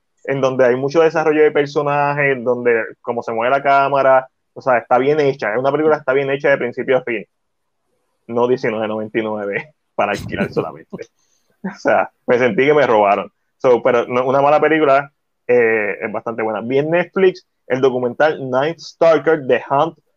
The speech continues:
for a Serial Killer. Ok, ok. Tengo que hablar contigo, Chris. Tú, me encantó cómo está hecho. A mí me vendieron este documental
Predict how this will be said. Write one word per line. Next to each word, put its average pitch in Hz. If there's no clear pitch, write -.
for 127
a 113
Serial 143
Killer. 127
Ok, 117
ok. 117
Tengo 127
que 135
hablar 131
contigo, 110
Chris. 87
Tú, 165
me 151
encantó 147
cómo 117
está 113
hecho. -
A 131
mí 147
me 185
vendieron 233
este 220
documental 202